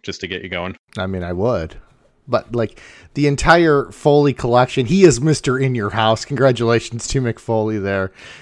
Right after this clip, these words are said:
Speaker 2: You know, a lot of people say Mister WrestleMania is where it's to be. Foley knows, Mister In Your House. The workman of coming in every month and doing it.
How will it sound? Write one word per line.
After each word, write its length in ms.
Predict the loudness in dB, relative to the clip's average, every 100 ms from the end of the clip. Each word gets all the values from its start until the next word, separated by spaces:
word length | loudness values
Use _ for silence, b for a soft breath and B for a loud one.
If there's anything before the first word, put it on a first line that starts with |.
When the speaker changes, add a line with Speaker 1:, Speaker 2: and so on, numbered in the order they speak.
| B
Speaker 2:
You 120 | 0
know, 160 | 4 4
a 40 |
lot 180 | 4 4
of 80 | 2
people 300 | -4 -4 -8
say 200 | -6 -6
Mister 340 | -4 -6 -8
WrestleMania 640 | -6 -6 -6 -8 -6 -4 -6
is 120 | -4
where 160 | -4
it's 200 | -4 -8
to 80 | -10
be. 300 | -6 -4 -6
Foley 400 | -8 -2 -2 -2
knows, 280 | -6 -8 -8
Mister 320 | -10 -8 -10
In 60 | -10
Your 120 | -10
House. 420 | -8 -8 -8 -14 b b b b b -10
The 160 | -6
workman 720 | -2 0 0 -2 -6 -4 -6
of 440 | -8 -6 -6 -6 -6
coming 320 | -4 -2 -2
in 260 | -2 -4 -4
every 320 | -4 -2 -2
month 400 | -2 -2 -4 -6
and 180 | -10 -6
doing 360 | -4 -2 -2 -4
it. 260 | -6 -6